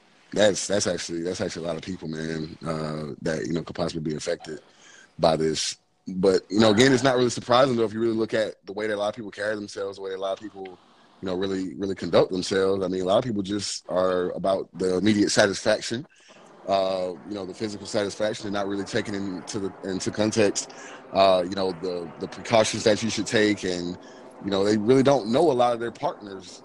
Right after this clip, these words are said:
you know, honestly, when it comes down to it. And there's, that's really just a chance that you're taking every single time that you're laying down with somebody. And, you know, for it to be spreading at this rate, I mean, it is, that is crazy, man.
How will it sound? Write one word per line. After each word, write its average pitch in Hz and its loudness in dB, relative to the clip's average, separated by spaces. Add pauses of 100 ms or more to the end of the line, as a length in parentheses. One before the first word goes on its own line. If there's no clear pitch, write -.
(100)
you 101 -14
know, 95 -10
honestly, 110 -4 (120)
when 98 -8
it 92 -8
comes 92 -4
down 120 2
to 101 -4
it. - -4 (400)
And 98 -2
there's, 98 -2
that's 104 0
really 113 2
just 104 -4
a 92 -8
chance 113 2
that 98 -8
you're 101 -4
taking 104 0 (160)
every 104 0
single 92 -6
time 110 0
that 95 -6
you're 87 -6
laying 85 -8
down 95 0
with 73 -8
somebody. 80 -10 (440)
And, 82 -4 (160)
you 90 -4
know, 87 -2
for 95 4
it 87 2
to 85 -2
be 87 -2
spreading 95 2
at 87 2
this 82 0
rate, 101 4 (160)
I 82 -10
mean, 85 -4
it 98 0
is, 85 -2 (1200)
that 104 -2
is 95 0
crazy, 101 2
man. 82 -12